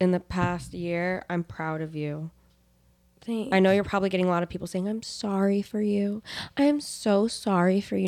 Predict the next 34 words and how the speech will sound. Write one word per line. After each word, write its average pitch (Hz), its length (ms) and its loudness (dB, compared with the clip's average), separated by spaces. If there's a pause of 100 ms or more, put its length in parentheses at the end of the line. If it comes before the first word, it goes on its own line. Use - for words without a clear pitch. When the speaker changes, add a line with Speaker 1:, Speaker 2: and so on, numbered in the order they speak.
Speaker 1:
No, 170 240 6
Speaker 2:
Actually, 349 400 2
Speaker 1:
fuck 381 200 4
that. 214 260 6
I'm 247 240 6
so 262 120 8
happy 202 260 8
Speaker 2:
actually, 196 100 6
Speaker 1:
for 220 100 2
Speaker 2:
I 254 120 10
Speaker 1:
you. 269 60 8
Speaker 2:
have 269 240 6
faith 240 380 2
restored 240 380 4
in 226 80 4
humanity 208 540 2
because 196 440 0 (880)
I 240 120 6
have 262 180 4
actually 269 380 4
not 196 260 4
gotten 214 400 2
that. 269 460 2 (440)
I've 220 160 4
Speaker 1:
Oh, - 20 -10
Speaker 2:
got, 180 280 6
Speaker 1:
good. 170 180 -4 (280)
Speaker 2:
I, 233 180 4 (160)
I've 247 200 4
gotten 240 400 2
people 233 360 0
that 226 140 4
are, 208 200 4
like, 202 260 0